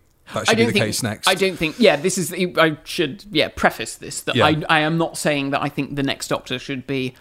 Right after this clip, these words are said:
Speaker 2: a white man by any means. These are ju-, these are just names of people that I would like to see play Doctor Who at some point.
Speaker 1: Yeah.
Speaker 2: Um, I think really the next Doctor will definitely be, if not a woman,
Speaker 1: Mm.
Speaker 2: um,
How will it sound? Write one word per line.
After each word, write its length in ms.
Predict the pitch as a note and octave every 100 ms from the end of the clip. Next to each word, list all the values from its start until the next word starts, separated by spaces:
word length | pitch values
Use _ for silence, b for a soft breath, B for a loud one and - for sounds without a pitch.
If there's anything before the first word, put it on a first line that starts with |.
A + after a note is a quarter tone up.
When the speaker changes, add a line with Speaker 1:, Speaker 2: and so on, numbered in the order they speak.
| b b
Speaker 2:
a 80 | C#3
white 280 | C3+ C3
man 340 | C#3+ B2 A#2 B2 D3+
by 140 | C#3+
any 180 | C#3+ B2+
means. 400 | A#2+ A#2 A#2+ -
These 180 | D#3 D3
are 60 |
ju-, 140 | B2+ F3+
these 160 | F3+
are 60 | D#3
just 220 | D#3 - _ -
names 600 | D#3 D3+ D3 C3+ C3+ C#3
of 240 | C3 - _ _ _ -
people 320 | D3+ - A#2
that 160 | B2+ -
I 140 | C3
would 160 | B2+ -
like 240 | A#2+ A#2
to 80 | -
see 180 | C#3+ B2+
play 180 | - C3
Doctor 280 | C3 - D3
Who 180 | C#3 -
at 160 | -
some 220 | - D3+
point. 380 | D3 B3+ B3+ - B D3+
Speaker 1:
Yeah. 160 | B2
Speaker 2:
Um, 400 | F#2+ D3 D3 D3+ -
I 140 | D#3 D3+
think 420 | - F#3 D3+ - -
really 640 | D3+ E3+ D#3 C#3+ C#3+ C#3+ b b b b _ _ _ _ _
the 260 | - D3 D3+
next 280 | C#3+ - -
Doctor 340 | A#2+ - C3
will 140 | C3+
definitely 580 | C#3+ F3 - - A#2+ C#3
be, 480 | C#3 C#3+ C3+ B2+ B2 _ - _ _ _ _ _ -
if 200 | D#3+ -
not 180 | D#3 D3+
a 60 |
woman, 500 | D3 F3+ D#3+ D#3 F3 - B2
Speaker 1:
Mm. 260 | G2+ F#2
Speaker 2:
um, 440 | D3 C#3 C#3 B2+